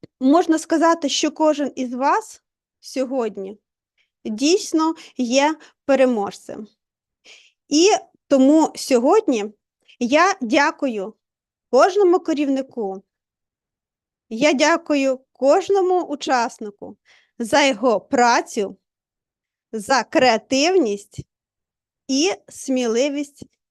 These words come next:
відкривати нові горизонти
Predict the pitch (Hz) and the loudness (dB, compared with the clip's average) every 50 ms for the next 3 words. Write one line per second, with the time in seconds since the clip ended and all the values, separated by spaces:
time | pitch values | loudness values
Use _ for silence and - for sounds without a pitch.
0 | _ - 226 226 262 339 339 - - 285 233 208 202 220 233 233 240 240 - 247 | _ -16 -10 -8 -8 -8 -8 -8 -10 -10 -10 -8 -4 -4 -4 -4 -4 -6 -6 -6
1 | 254 262 262 - _ _ - 233 240 226 214 208 220 233 254 254 - - 208 220 | -6 -8 -10 -16 _ _ -10 -8 -6 -6 -6 -6 -6 -6 -6 -6 -6 -10 -10 -8
2 | 220 220 214 202 202 220 220 220 226 220 _ 220 208 202 | -8 -6 -8 -6 -6 -4 -4 -4 -4 -6 _ -8 -8 -8